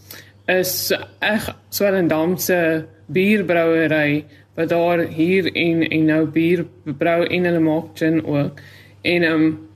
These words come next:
ons het dit verhuur aan hulle en ons wil graag daar hou permanent. So toe het ons, moes ons die bouery klaarmaak en, ehm, in daai tyd het, ehm, ons toe nou ook, ons het ons lewensaar by die skou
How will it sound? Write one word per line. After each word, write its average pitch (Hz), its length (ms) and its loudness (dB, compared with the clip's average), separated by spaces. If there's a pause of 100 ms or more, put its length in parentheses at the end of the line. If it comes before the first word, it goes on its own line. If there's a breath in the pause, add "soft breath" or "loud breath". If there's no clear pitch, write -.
(460)
ons 208 160 0
het 214 80 0
dit 208 120 -2
verhuur 190 360 2
aan 208 120 2
hulle 180 180 2
en 185 80 2
ons 180 140 0
wil 180 200 0
graag 196 320 -2
daar 156 200 0
hou 160 220 0
permanent. 147 800 -2 (680 loud breath)
So 240 220 0
toe 285 260 6
het 277 120 2
ons, 254 220 4
moes 240 280 4
ons 254 160 4
die 240 100 2
bouery 202 600 2
klaarmaak 196 880 0 (360 loud breath)
en, 190 280 2
ehm, 175 300 0 (360)
in 240 220 6
daai 185 260 2
tyd 185 300 0 (420 soft breath)
het, 185 220 0
ehm, 185 260 2 (320)
ons 208 240 0
toe 233 120 2
nou 208 180 2
ook, 214 240 0
ons 202 180 -2
het 208 240 -4
ons 196 280 -2
lewensaar 190 920 0
by 165 60 -4
die 165 100 -6
skou 156 480 -2